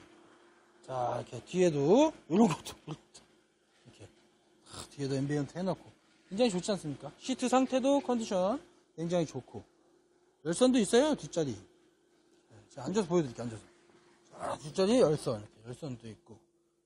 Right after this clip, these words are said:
그다음에 뒤에 이 커튼도 조절 가능하고, 그리고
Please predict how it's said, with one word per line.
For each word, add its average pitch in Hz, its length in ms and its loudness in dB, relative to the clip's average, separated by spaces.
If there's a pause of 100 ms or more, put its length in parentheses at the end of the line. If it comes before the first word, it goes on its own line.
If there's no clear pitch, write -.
그다음에 208 400 -4 (580)
뒤에 170 340 -6 (340)
이 147 60 -20
커튼도 214 720 -6 (960)
조절 135 200 -10
가능하고, 143 840 -4 (680)
그리고 120 320 -12